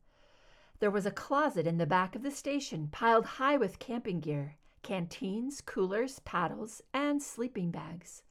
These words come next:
Wayne tugged at a bag near the top, and it came down, pulling a dozen other items clattering to the floor.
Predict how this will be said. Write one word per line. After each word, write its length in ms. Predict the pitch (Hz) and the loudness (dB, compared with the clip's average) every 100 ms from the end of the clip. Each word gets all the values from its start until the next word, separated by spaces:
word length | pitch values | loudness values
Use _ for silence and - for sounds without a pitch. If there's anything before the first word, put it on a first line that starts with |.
| _ _ - - - _ | _ _ -20 -20 -20 _
Wayne 380 | 165 190 233 262 | 2 4 6 4
tugged 320 | 262 247 220 | 2 0 2
at 100 | 233 | 6
a 60 | 254 | 6
bag 340 | 220 190 180 | 8 6 6
near 120 | 185 | 2
the 80 | 190 | 0
top, 460 | 226 - 277 180 180 | 0 0 2 2 0
and 80 | 190 | -4
it 100 | - | -4
came 200 | 240 226 | -4 4
down, 320 | 220 190 156 | 6 6 2
pulling 320 | - 226 202 | 4 4 4
a 60 | 185 | 4
dozen 340 | 220 233 220 | 4 4 2
other 240 | 180 185 | 2 2
items 380 | 185 180 170 175 | 2 2 0 -4
clattering 560 | - - 208 226 233 226 | -8 -2 0 4 2 2
to 100 | - | -2
the 100 | 220 | -4
floor. 520 | - 185 170 170 170 | -2 -4 -4 -4 -8